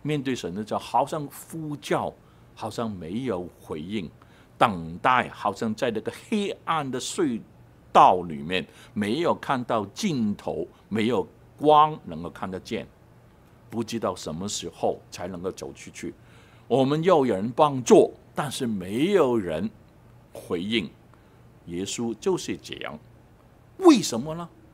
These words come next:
那么冷漠，那么这样无，无情，无情的一个主吗？好像跟我们所想的不一样了，是不是？但是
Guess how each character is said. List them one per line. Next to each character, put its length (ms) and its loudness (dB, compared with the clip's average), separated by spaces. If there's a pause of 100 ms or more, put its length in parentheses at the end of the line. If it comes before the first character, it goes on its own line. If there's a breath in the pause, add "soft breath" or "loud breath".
(120)
那 160 0
么 120 6
冷 400 0
漠， 320 10 (420)
那 140 2
么 240 6 (120)
这 140 -6
样 220 2 (360 soft breath)
无， 300 -4
无 320 4
情， 380 -4 (100)
无 220 -6
情 360 -4
的 100 0
一 140 -4
个 120 -2
主 360 -8
吗？ 240 -2 (880)
好 160 -4
像 140 -4
跟 180 0
我 100 0
们 160 -4
所 160 -4
想 240 -10
的 80 -12
不 160 -12
一 60 -16
样 220 -2
了， 80 -4
是 120 -6
不 60 -6
是？ 220 0 (360 soft breath)
但 160 10
是 300 4